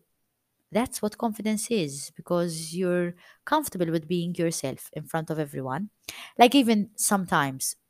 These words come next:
growing up, I felt this so much. I felt like I had to be this person to, to this friend,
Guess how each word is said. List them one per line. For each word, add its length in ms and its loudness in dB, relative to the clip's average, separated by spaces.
growing 300 4
up, 160 2
I 80 4
felt 260 0
this 140 -4
so 200 -2
much. 380 -6
I 140 6
felt 320 -2
like 180 0
I 40 0
had 240 0
to 100 -2
be 300 -4
this 220 4
person 600 2
to, 140 -10
to 100 -4
this 260 2
friend, 400 -2